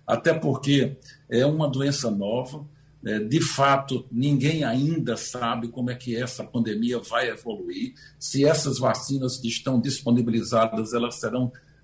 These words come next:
capazes de, de fato, conter a pandemia, ou se a gente vai ter que ter novas rodadas de vacinação nos anos vindouros. Portanto, tudo é um, um longo processo, é, de aprendizagem. Eu acho que a C P I pode cumprir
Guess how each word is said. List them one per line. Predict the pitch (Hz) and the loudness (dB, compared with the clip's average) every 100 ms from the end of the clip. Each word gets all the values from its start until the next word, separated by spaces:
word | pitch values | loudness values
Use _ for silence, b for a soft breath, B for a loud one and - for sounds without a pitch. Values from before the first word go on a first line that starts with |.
| - | -10
capazes | - 110 - 120 131 110 104 98 | -2 -2 2 2 2 0 -8 -8
de, | 107 117 | -4 -4
de | 131 | -6
fato, | - - 131 147 - 113 | -10 -2 2 2 -2 -10
conter | 117 107 - 117 | -6 -8 -2 -2
a | 110 | -2
pandemia, | - 107 98 87 101 120 127 | -4 -4 -4 -4 0 0 0
ou | 151 | -2
se | - 135 | -4 -4
a | |
gente | 139 269 - | -4 -4 2
vai | 127 - | 0 0
ter | 135 | -8
que | - 120 | -6 -8
ter | - 123 | -4 0
novas | 117 123 143 139 120 | 2 4 4 2 -2
rodadas | 117 - 113 113 113 - | -4 2 4 2 -2 -8
de | |
vacinação | 117 98 - 110 98 - 117 127 - B B | -4 -4 -4 -6 -6 -4 -2 -2 -4 B B
nos | 120 127 123 | 4 4 4
anos | 135 139 117 | 4 4 4
vindouros. | 113 101 92 113 127 - | 4 2 4 4 4 0
Portanto, | - 180 220 214 214 | -6 0 2 2 -2
tudo | - 240 226 240 _ | 0 0 0 -2 _
é | - | -4
um, | 196 196 190 - | -2 0 0 -2
um | 165 | -2
longo | 170 233 240 220 | 2 2 2 -2
processo, | 175 143 - 131 143 - 120 - B B B | -2 -4 -2 -2 -2 -4 -8 -10 B B B
é, | 120 131 | -2 -2
de | 123 139 151 147 | 2 4 4 2
aprendizagem. | 143 139 147 147 147 127 123 113 101 107 | 0 2 2 2 2 0 2 2 0 -4
Eu | 143 147 | -2 0
acho | 160 - | -2 -2
que | 165 | -8
a | |
C | 156 156 | -8 -10
P | - | -8
I | 139 | -8
pode | 143 156 165 156 | -6 -4 -4 -4
cumprir | - 131 120 131 160 | -2 0 0 0 0